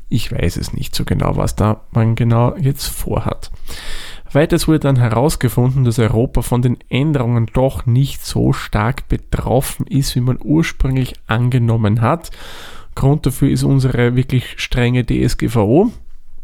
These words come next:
Und die erlaubt es Facebook einfach nicht, so viele Daten abzuschöpfen,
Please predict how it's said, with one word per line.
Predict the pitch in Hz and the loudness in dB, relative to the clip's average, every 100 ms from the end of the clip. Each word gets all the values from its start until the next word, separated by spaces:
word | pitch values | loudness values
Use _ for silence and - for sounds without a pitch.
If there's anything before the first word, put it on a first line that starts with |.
| - - - - - | -12 -16 -14 -14 -2
Und | 120 117 120 127 - | 2 4 4 0 -2
die | 117 131 | -2 0
erlaubt | 120 101 90 101 - | 0 2 2 0 0
es | 110 | -2
Facebook | - 92 - - 104 - | 0 -2 -2 -2 -4 0
einfach | 92 98 92 - | 0 2 -2 0
nicht, | 107 - | -2 -2
so | - 107 | -4 -2
viele | - - | 0 0
Daten | 104 107 101 - - | 0 0 -2 -4 -4
abzuschöpfen, | 107 104 - 117 - 101 - - 107 | -2 -2 -2 -4 0 -2 -2 0 0